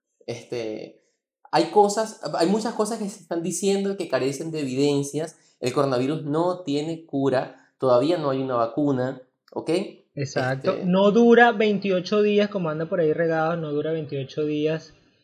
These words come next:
Speaker 2: eh, en superficies.
Speaker 1: Hay pacientes en China que se ha-, que han,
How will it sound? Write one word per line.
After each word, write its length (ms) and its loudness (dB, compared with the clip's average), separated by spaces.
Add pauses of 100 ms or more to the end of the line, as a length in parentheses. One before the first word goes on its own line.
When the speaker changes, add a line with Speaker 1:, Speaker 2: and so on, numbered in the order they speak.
(260)
Speaker 2:
eh, 600 0
en 80 -4
superficies. 880 -2
Speaker 1:
Hay 140 4
pacientes 420 -2
en 80 -6
China 280 -8
que 120 -8
se 180 -2
ha-, 160 -4
que 80 -2
han, 220 -4